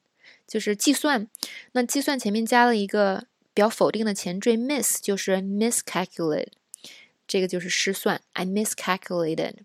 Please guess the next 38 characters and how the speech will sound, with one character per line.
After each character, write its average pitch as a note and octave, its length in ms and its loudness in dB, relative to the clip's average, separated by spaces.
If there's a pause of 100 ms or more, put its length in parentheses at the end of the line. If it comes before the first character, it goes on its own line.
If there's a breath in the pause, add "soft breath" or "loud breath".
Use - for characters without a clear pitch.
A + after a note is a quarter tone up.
(160)
嗯， F3+ 220 -8 (160)
我 D#3 120 -4
失 - 220 -4
算 G3+ 240 0
了。 - 160 -10 (540 soft breath)
第 B3+ 100 0
三 C#4 260 6
个， A#3 240 6
“It G3 160 -4
got A3+ 160 8
worse”， G3+ 420 2 (120)
更 A#3+ 220 0
糟 G#3 200 4
糕 G3+ 320 2
了。 F#3 200 0 (880 loud breath)
更 C#4 180 -6
糟 C4 180 4
糕 B3+ 240 6
了， G#3+ 220 4 (180 soft breath)
很 G3 180 -2
多 B3 140 4
情 A#3+ 160 -4
况 G#3 160 -4
下 G3+ 200 -2
是 G3 120 -6
吧？ F#3+ 120 0
比 F#3 100 -2
如 F#3 100 2
说 A3 140 0
你 F#3+ 140 -4
跟 G3 120 -4
你 G3+ 120 -2
女 G3 120 -4
朋 F#3+ 160 -6
友 F#3+ 80 -4
吵 - 220 -6
架 G3+ 240 -2
了， F#3 220 -4